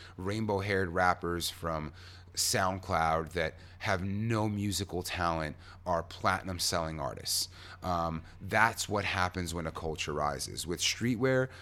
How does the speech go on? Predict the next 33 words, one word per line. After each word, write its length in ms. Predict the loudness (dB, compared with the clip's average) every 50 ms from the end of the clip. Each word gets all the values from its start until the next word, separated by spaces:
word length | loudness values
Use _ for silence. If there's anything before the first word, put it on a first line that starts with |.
| -14 -8
Supreme 680 | -6 -4 -4 -4 -6 -6 -6 -4 -2 0 0 0 0 2
back 280 | 4 4 4 4 2 0
in 60 | -2
the 60 | -2
day 340 | 0 2 2 4 4 4 2
was 180 | 2 0 -2
a 40 | -2
bunch 220 | -2 -2 -2 -2 -4
of 180 | -6 -6 -2
badass 560 | 2 4 4 6 6 6 6 4 4 2 -2
kids 400 | -2 0 2 2 2 2 2 0
that 120 | -4 -6 -6
are 80 | -6
tagging 440 | -6 -4 -2 0 2 2 2 2 0
up 180 | -2 -4 -4 -4
buildings 440 | -4 -2 -2 -2 -2 -4 -4 -4 -6
and 160 | -8 -6 -4
getting 260 | -2 -2 0 0 -2
into 160 | -2 -4 -4
trouble 380 | -4 -2 0 0 0 0 -2 -4
and 100 | -4 -4
doing 220 | -2 -2 -2 -4
fucked 380 | -4 -2 0 0 0 2 0 -2
up 120 | -4 -2
shit. 340 | -2 -2 0 0 -2 -2 -4 -8 -14 -16 -16 -14 -10
And 100 | -6 -2
now 120 | -2 0
they're 140 | 0 2 0
a 40 | 0
billion 380 | 0 -2 -2 -2 -2 -2 0 0
dollar 240 | 2 2 2 0
company. 500 | -2 -4 -4 -6 -6 -6 -8 -10 -12 -12 -14 -16 -18 -16 -12 -8
And 360 | -6 -4 -4 -2 -4 -4